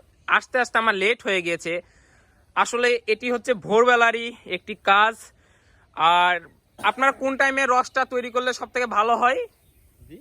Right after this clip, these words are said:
Speaker 1: কোন টাইমে রসটা আপনারা তৈরি করেন? ভোরবেলা ছাড়া তো অন্য টাইমে মনে হয় না
Speaker 2: না, না।
Speaker 1: সম্ভব হয়। কারণ হচ্ছে ভোরবেলায় আপনারা গাছ থেকে রস নামান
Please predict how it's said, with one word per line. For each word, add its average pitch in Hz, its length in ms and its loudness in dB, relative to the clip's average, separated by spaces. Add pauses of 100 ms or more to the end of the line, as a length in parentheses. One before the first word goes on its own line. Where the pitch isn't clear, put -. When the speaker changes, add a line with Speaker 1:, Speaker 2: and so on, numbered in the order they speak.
(440)
Speaker 1:
কোন 254 220 -6
টাইমে 247 360 -2
রসটা 226 320 0
আপনারা 214 240 -6
তৈরি 214 200 -6
করেন? 175 140 -6
ভোরবেলা 240 380 2
ছাড়া 226 260 0
তো 226 100 -8
অন্য 220 240 -4
টাইমে 208 280 -4
মনে 202 220 -4
হয় 208 160 -4
না 180 240 -2 (160)
Speaker 2:
না, 127 200 -20
না। 117 60 -18
Speaker 1:
সম্ভব 202 380 0
হয়। 143 260 -2 (460)
কারণ 233 360 4
হচ্ছে 226 260 -10
ভোরবেলায় 226 520 2
আপনারা 208 340 0
গাছ 196 240 0
থেকে 202 220 -8
রস 202 260 2
নামান 202 320 0